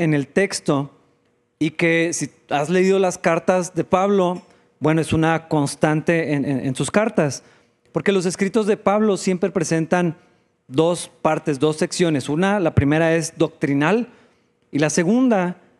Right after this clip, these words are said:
es la aplicación práctica de esa doctrina. El deber, lo llaman algunos. Yo creo que a mí me gusta más verlo como el resultado de estas verdades teológicas,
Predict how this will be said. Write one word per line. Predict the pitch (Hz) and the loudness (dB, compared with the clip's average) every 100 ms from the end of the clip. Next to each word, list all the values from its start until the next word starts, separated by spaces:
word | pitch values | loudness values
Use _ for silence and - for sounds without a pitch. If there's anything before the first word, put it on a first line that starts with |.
| _ _ | _ _
es | 135 | -2
la | 170 | 0
aplicación | 185 196 160 160 170 | 0 0 0 0 -2
práctica | - 175 175 - 202 202 190 180 - _ _ - | 0 0 0 -2 0 0 0 -4 -12 _ _ -4
de | 143 143 | 0 0
esa | 139 160 156 156 127 120 | 0 0 2 0 -2 -2
doctrina. | 147 - 202 208 202 131 104 _ _ _ _ - | -4 -2 0 2 2 0 -4 _ _ _ _ -4
El | 147 | -2
deber, | 151 151 175 185 185 - _ - | 0 0 0 0 -4 -12 _ -6
lo | 139 | -2
llaman | 139 143 160 | 0 0 0
algunos. | 151 151 202 202 190 - - _ _ _ _ _ _ _ _ _ _ - | 0 2 2 2 0 -4 -12 _ _ _ _ _ _ _ _ _ _ -8
Yo | 156 | -4
creo | 196 | -2
que | 202 196 | 0 2
a | |
mí | 185 | 2
me | 180 | 2
gusta | 190 - | 0 2
más | 190 175 | 0 2
verlo | 180 185 | 0 0
como | 185 | 2
el | 165 | 2
resultado | 147 147 170 151 131 160 175 220 220 - _ - | 2 -2 -2 -2 0 0 2 0 -4 -10 _ -4
de | 143 143 | -2 -2
estas | - 165 | 0 -2
verdades | 151 139 139 143 151 131 | 0 0 2 2 0 -2
teológicas, | - 139 170 196 202 - 127 127 | -2 0 2 0 -2 -2 -2 -4